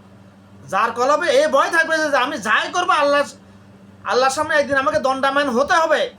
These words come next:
আমি ভালো, আমি যার অনুপরিমাণ ভালো কাজ করলে ওটা আমার, আমা-, আমা-, আমার সামনে উপস্থাপন করা হবে হাসরের দিন, অনুপরিমাণ ন্যায় বদ আমল করলে ওটাও উপস্থাপন করা হবে। এই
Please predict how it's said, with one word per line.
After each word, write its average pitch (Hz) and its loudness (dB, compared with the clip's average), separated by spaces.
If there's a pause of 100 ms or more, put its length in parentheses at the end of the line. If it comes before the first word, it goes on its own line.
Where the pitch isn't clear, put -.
(1000)
আমি 233 -8
ভালো, 226 -2 (180)
আমি 269 -6 (220)
যার 240 -2
অনুপরিমাণ 262 -2
ভালো 240 2
কাজ 277 -2
করলে 285 0
ওটা 294 2
আমার, 302 0 (480)
আমা-, 220 -8 (100)
আমা-, 269 -4
আমার 269 -4
সামনে 269 -2
উপস্থাপন 294 -2
করা 311 2
হবে 302 0
হাসরের 277 0
দিন, 339 -8 (360)
অনুপরিমাণ 254 -2
ন্যায় 240 -2
বদ 226 -2
আমল 285 0
করলে 302 2
ওটাও 294 2
উপস্থাপন 254 -4
করা 233 -2
হবে। 190 -2 (1900)
এই 302 -2